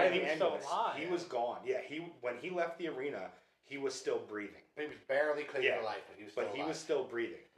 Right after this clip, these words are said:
Speaker 3: And
Speaker 1: So they did not know until he, until after that ambulance went away. And in that split, you literally have, like, moments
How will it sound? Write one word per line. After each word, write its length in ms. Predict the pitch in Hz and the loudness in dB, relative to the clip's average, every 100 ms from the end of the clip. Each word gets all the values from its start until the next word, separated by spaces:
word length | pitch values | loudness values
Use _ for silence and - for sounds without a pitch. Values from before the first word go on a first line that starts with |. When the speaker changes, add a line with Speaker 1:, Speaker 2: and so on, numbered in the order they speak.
| _ _ 113 | _ _ -2
Speaker 3:
And 60 | |
Speaker 1:
So 120 | 127 113 | 0 2
they 200 | 117 139 | 2 0
did 220 | 139 143 | 0 0
not 240 | 143 135 120 | 0 0 2
know 300 | 123 - 101 | 2 2 -4
until 280 | 107 - 104 | -12 -10 -10
he, 280 | 117 107 - 113 | -10 -12 -14 -14
until 280 | 117 - - 101 | -6 -6 -4 -6
after 340 | 98 - 110 | -4 -2 2
that 220 | 104 107 | 2 0
ambulance 340 | 107 101 98 104 | -6 -8 -10 -8
went 140 | 95 | -8
away. 300 | 92 82 80 _ _ _ _ _ _ _ _ - | -8 -8 -12 _ _ _ _ _ _ _ _ -10
And 160 | 151 143 | -4 -4
in 120 | 143 | -2
that 180 | 160 - | -4 -4
split, 360 | - 175 - 139 | -6 -6 -6 -6
you 240 | 156 185 | -8 -6
literally 380 | 160 160 156 139 | -2 0 0 0
have, 340 | 127 120 117 | 0 0 0
like, 340 | 110 104 - - _ _ _ 127 135 | 0 -2 -4 -18 _ _ _ -20 -4
moments 680 | 135 127 101 - - - | 2 4 2 -8 -12 -14